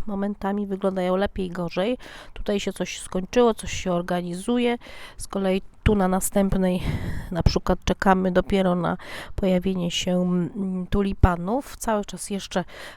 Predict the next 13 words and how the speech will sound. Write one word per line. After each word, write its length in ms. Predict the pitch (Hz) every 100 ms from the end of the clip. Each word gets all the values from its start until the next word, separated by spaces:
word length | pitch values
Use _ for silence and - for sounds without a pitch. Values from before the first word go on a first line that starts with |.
| -
kwitną 460 | - - - 185
wrzośce 460 | 170 185 190 - 196
darlejskie. 680 | 185 180 180 175 - - 226
Muszę 220 | 220 202
powiedzieć, 420 | 202 202 202 180
że 60 | 190
w 60 |
tym 200 | - 190
roku 240 | 196 - 190
się 140 | 190
niesamowicie 760 | 190 - 196 185 185 196 190 185
tutaj 400 | - - 185 180
sprawdzają, 680 | - 180 180 185 180 175